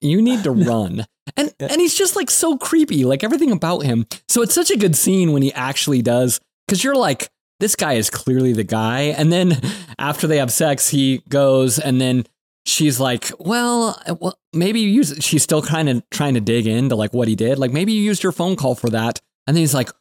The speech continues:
Speaker 1: "Will you ever trust me?" And then he goes and, uh, the scary, what's it called? Scream
Speaker 2: Ghostface.
Speaker 1: face, mask face. Uh,
Speaker 2: Ghostface.
Speaker 1: Ghostface, thank you. Ghostface jumps in and, like, actually stabs him to death. That's such a great twist as well, 'cause you're like,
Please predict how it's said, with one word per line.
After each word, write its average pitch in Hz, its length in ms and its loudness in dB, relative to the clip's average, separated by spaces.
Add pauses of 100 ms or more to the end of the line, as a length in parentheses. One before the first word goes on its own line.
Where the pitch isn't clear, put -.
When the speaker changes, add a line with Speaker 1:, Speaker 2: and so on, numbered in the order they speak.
(220)
Speaker 1:
"Will 143 140 4
you 180 200 2
ever 170 160 0
trust 143 360 -2
me?" 214 260 0
And 139 180 0
then 151 80 2
he 151 80 2
goes 139 420 2
and, 120 360 0 (280)
uh, 117 300 -2 (640)
the 123 180 0
scary, 139 460 0
what's 135 400 -2
it - 80 -2
called? 151 500 0
Scream 139 280 2
Speaker 2:
Ghostface. 135 80 2
Speaker 1:
face, 135 360 0
mask 127 360 -4
face. 127 460 0
Uh, 110 180 -4
Speaker 2:
Ghostface. 92 460 -2 (140)
Speaker 1:
Ghostface, 131 440 2
thank 139 260 -2
you. 110 160 0 (300)
Ghostface 156 540 2
jumps 151 300 2
in 156 120 0
and, 135 120 2
like, 113 200 -2
actually 127 320 -2
stabs 120 380 -2
him 165 120 0
to 175 60 -2
death. 196 320 -2 (400)
That's 170 240 -2
such 147 240 0
a - 20 0
great 117 260 0
twist 117 300 -2
as 92 120 -4
well, 117 240 2
'cause 120 180 -4
you're 127 160 2
like, 117 240 -2